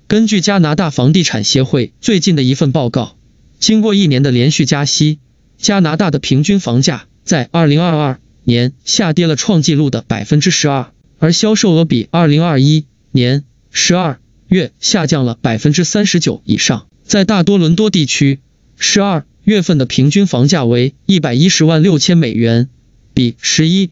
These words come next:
月份下降百分之一点一，比去年同期下降百分之八点九。十二月份全国平均房价为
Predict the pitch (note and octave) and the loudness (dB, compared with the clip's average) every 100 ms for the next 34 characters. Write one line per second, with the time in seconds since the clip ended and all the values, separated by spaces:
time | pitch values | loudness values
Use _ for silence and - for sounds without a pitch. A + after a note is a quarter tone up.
0 | _ G#3 F#3+ E3+ C#3+ E3 C#3 D3+ A#2+ - | _ -2 0 0 0 0 -2 -2 -2 -4
1 | A#2 A2+ D3+ E3+ F#3 D3+ G#2 A#2 C3+ C#3+ | -4 -2 0 0 0 -2 -2 0 0 -2
2 | _ _ _ _ - D3 - F#3 D3+ E3+ | _ _ _ _ -2 -2 0 0 2 0
3 | C#3+ D#3 G#3+ G3 E3 C#3 C#3 - B2 A#2 | 0 0 0 0 -2 -2 -4 -4 -4 -2
4 | D#3 D#3 E3 G3 F3 B2 C3+ - - _ | -2 -2 -2 -2 0 0 0 -4 -10 _
5 | _ - - F#3 E3+ C#3 _ _ _ G3+ | _ -4 0 0 0 -6 _ _ _ -2
6 | F3+ E3+ C#3 - _ _ - E3 G3 F#3 | 0 0 -4 -6 _ _ -2 0 0 -2
7 | F3 C#3+ D#3+ G3+ F3 B2+ D#3 C#3 A#2+ A#2+ | 0 0 2 0 2 0 0 0 0 0